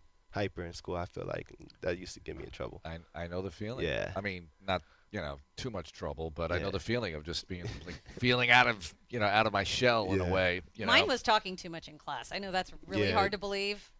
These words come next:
Speaker 3: but,
Speaker 1: That, that
Speaker 3: uh,
Speaker 1: was me
Speaker 3: yeah,
Speaker 1: too.
Speaker 3: I was, yeah,
Speaker 2: Oh my
Speaker 3: always, I
Speaker 2: gosh.
Speaker 3: would get in trouble for that more than anything else.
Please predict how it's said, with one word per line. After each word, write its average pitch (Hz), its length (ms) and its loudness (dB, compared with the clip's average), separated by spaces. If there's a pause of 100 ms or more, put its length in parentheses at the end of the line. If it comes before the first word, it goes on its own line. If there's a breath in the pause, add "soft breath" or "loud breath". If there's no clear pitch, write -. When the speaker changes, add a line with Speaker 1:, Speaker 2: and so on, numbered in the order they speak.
(140)
Speaker 3:
but, 175 120 -2
Speaker 1:
That, 175 160 -2
that 160 180 2
Speaker 3:
uh, 135 40 0
Speaker 1:
was 185 120 -4
me 196 80 -4
Speaker 3:
yeah, 175 140 2
Speaker 1:
too. 135 80 0
Speaker 3:
I 185 40 2
was, - 200 2
yeah, 214 340 6
Speaker 2:
Oh 196 60 -4
my 202 60 2
Speaker 3:
always, 254 340 4
I 170 60 -6
Speaker 2:
gosh. 220 220 4
Speaker 3:
would 240 100 -2
get 240 100 0
in 220 60 -2
trouble 202 200 -4
for 175 140 -8
that 170 240 0
more 196 200 -2
than 185 120 -2
anything 170 320 -6
else. 156 120 -8